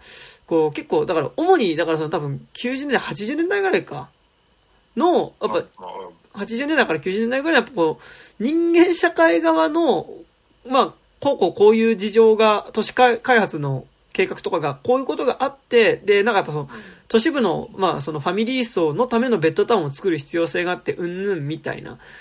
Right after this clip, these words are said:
Speaker 1: で、なんかやっぱその、
Speaker 2: うん。
Speaker 1: 東京近郊の、やっぱりその、だからさ、その、東京って言ってもさ、やっぱこう、なんかやっぱ、パッと東京って言ったら、まあ、二十三区内の東京を思い浮かべるけどさ、やっぱ実は東京ってその、かつて江戸だった部分とさ、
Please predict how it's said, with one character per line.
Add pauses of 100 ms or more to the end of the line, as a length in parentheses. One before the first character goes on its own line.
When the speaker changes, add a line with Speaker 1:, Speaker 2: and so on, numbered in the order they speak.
(160)
Speaker 1:
で、
な
ん
か
や
っ
ぱ
そ
の、
Speaker 2:
う
ん。 (920)
Speaker 1:
東
京
近
郊
の、
や
っ
ぱ
り
そ
の、 (540)
だ
か
ら
さ、 (100)
そ
の、
東
京
っ
て
言
っ
て
も
さ、
や
っ
ぱ
こ (760)
う、
な
ん
か
や
っ
ぱ、 (220)
パ
ッ
と
東
京
っ
て
言
っ
た
ら、
ま
あ、
二
十
三
区
内
の
東
京
を
思
い
浮
か
べ
る
け
ど
さ、 (340)
や
っ
ぱ
実
は
東
京
っ
て
そ
の、
か
つ
て
江
戸
だ
っ
た
部
分
と
さ、